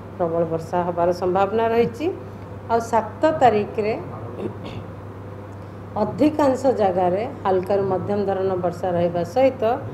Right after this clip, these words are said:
କାଁ ଭାଁ ଜାଗାରେ ପ୍ରବଳରୁ ଅତି ପ୍ରବଳ ବର୍ଷା ହବାର ସମ୍ଭାବନା ରହିଛି।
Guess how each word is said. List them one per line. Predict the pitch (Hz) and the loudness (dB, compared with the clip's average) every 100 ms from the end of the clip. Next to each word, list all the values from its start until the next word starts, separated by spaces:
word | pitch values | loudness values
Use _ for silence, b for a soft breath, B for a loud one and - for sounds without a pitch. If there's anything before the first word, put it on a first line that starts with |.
| - - - - - - - - - - - | -10 -12 -14 -14 -14 -14 -14 -14 -14 -14 -2
କାଁ | 214 208 | 2 2
ଭାଁ | 202 202 | 0 0
ଜାଗାରେ | 190 175 170 180 220 | 2 2 2 0 0
ପ୍ରବଳରୁ | - 180 170 175 175 | 0 2 4 2 2
ଅତି | 170 - 226 | 0 -2 -6
ପ୍ରବଳ | 214 214 220 | -2 0 2
ବର୍ଷା | 214 214 - 220 | 2 0 2 4
ହବାର | 214 220 220 | 6 6 6
ସମ୍ଭାବନା | 220 202 214 214 226 | 4 6 6 6 6
ରହିଛି। | 226 226 226 269 | 8 6 4 2